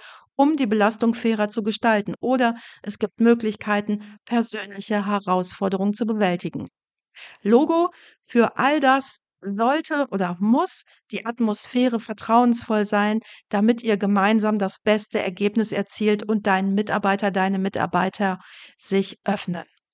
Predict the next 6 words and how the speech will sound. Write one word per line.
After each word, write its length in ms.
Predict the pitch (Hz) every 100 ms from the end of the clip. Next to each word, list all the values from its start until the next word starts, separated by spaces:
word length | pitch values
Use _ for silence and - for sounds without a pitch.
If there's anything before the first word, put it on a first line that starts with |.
| _ _ _ _ _ _ - - - _
Maßnahme 720 | 208 226 277 - 285 254 254
Nummer 240 | 254 247 262
zwei. 440 | - 202 180 175 - _ _
Kläre 500 | 226 226 254 277 277 233
deine 460 | 196 208 226 240
Erwartungen. 840 | - 214 214 226 240 202 180 165 165